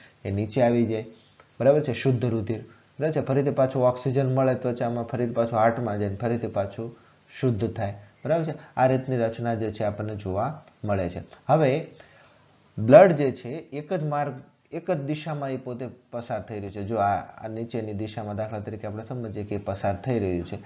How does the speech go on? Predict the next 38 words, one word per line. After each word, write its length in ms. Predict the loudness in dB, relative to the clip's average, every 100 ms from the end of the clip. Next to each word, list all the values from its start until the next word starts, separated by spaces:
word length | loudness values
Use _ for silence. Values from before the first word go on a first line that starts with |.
| -20 _ 2
તો 60 |
એ 160 | 6 6
બ્લડ 380 | 4 6 6 4
શુદ્ધ 440 | 0 -4 -2 -4
થઈ 200 | -2 -4
ગયેલું 260 | -2 -2 -2
છે, 120 | -4
કોને 300 | -4 -4 -2
આપશે? 340 | -4 -6 -10
તો 140 | -8 -8
કે 140 | -8
તે 200 | -8 -8
તરજ્જુને 580 | -6 -6 -6 -6 -8 -6
આપે, 480 | -6 -6 -6 -6 -10 -20 _
આંતરમાર્ગને 800 | -6 -4 -2 -4 -4 -2 -2 -2
આપે, 380 | -2 -2 -2 -4
બરાબર 360 | 0 2 2 2
છે? 120 | -2
બધાને 460 | -2 0 0 0 -2
પોતે 300 | -2 -2 -2
બ્લડ 320 | 0 -2 -2
જે 200 | -4 -6
છે, 140 | -2
એ 80 | -2
પહોંચાડે 560 | -2 -4 -2 -2 0 0
છે. 480 | -2 -18 _ -20 -20 _ _ _ _ _ -4
હવે 100 | 2
તમને 220 | 4 6
એમ 140 | 4
થાય 180 | 4 0 -2 -16 -4
કે 140 | -2
શ્વસન 420 | 2 0 4 6
અંગ 220 | 6 4 4
તરીકે 360 | 4 4 8
આપણામાં 420 | 6 6 2 0
તો 80 | -2
નાક 420 | -2 0 -2 -2
હોય, 380 | -8 -4 0 0